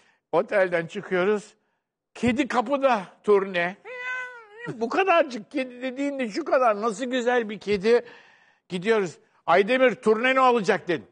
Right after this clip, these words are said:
"Te-, te-, senin turneni murneni lan," dedi. Kediyi bıraktı, döndük.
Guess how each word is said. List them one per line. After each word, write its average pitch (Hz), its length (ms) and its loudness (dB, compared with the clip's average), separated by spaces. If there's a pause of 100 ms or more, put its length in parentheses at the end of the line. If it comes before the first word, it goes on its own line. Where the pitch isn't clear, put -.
(140)
"Te-, 131 160 -10 (180)
te-, 147 180 0
senin 123 220 -4
turneni 139 540 -4
murneni 131 420 -2
lan," 135 300 -4
dedi. 127 240 -6
Kediyi 190 440 -2
bıraktı, 208 580 0 (120)
döndük. 170 600 -2